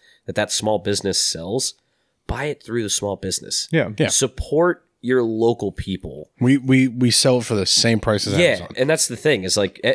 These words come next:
Speaker 1: everyone's gonna price match because they want your business. The
Speaker 3: Yeah.
Speaker 1: difference is, is that you're not giving it to Bezos at that point.
Speaker 2: Yeah,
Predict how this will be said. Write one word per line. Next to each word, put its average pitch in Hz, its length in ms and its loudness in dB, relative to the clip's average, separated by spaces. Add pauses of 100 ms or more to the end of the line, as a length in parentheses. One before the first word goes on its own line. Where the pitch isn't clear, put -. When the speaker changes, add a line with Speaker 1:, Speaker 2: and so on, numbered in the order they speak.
Speaker 1:
everyone's 165 600 0
gonna 131 200 0
price - 420 -2
match 87 240 -6
because 95 240 -4
they 98 120 0
want 95 320 -2
your 92 120 -4
business. 92 460 -4
The 110 120 -2
Speaker 3:
Yeah. 101 80 0
Speaker 1:
difference 127 380 0
is, 95 160 -2
is 95 160 -6
that 95 240 0 (480)
you're 123 220 0
not 143 280 -2
giving 120 260 0
it 110 100 -2
to 107 100 -4
Bezos 87 560 -2
at 87 100 -10
that 87 220 -10
point. 82 220 -6
Speaker 2:
Yeah, 110 100 2